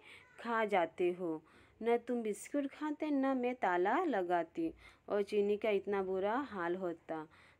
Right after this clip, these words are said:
अच्छा, मैं डॉक्टर को अभी लेकर आती हूँ," कर कर माँ ने रिसीवर रख दिया। क्या हुआ कि उसकी मम्मी ने बोला कि "अगर तुम चुपचाप से बिस्किट नहीं खाते हर रोज़,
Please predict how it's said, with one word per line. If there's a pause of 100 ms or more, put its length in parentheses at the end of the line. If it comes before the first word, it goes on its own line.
अच्छा,
मैं
डॉक्टर
को
अभी
लेकर
आती
हूँ," (340)
कर
कर
माँ
ने
रिसीवर (400)
रख
दिया। (1200)
क्या
हुआ (540)
कि
उसकी
मम्मी
ने
बोला
कि (400)
"अगर
तुम (400)
चुपचाप
से
बिस्किट
नहीं
खाते
हर
रोज़,